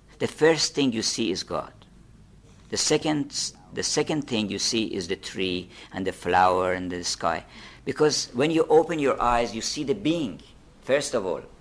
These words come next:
You see the being. You see that existence has filled the whole world.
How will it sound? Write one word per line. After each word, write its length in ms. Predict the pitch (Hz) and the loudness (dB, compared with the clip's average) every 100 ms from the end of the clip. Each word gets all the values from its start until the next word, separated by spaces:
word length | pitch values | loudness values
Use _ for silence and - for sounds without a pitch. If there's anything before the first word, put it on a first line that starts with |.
| - - - - - - - - - - - - - | -20 -20 -20 -20 -20 -20 -20 -20 -16 -16 -14 -14 -8
You 80 | |
see 200 | - 143 | -4 0
the 120 | 143 123 | 0 0
being. 420 | 104 160 135 92 | 0 0 0 -2
You 100 | 104 | -4
see 260 | - 143 143 | -2 0 2
that 340 | 131 - - - | 2 0 -10 -8
existence 680 | 110 110 165 165 - 135 120 | -4 -2 0 0 0 -2 -2
has 180 | 104 | -4
filled 480 | - - 151 135 90 | -4 0 2 0 -2
the 100 | 104 | -2
whole 240 | 113 120 110 | 2 2 4
world. 380 | 117 113 85 | 4 2 0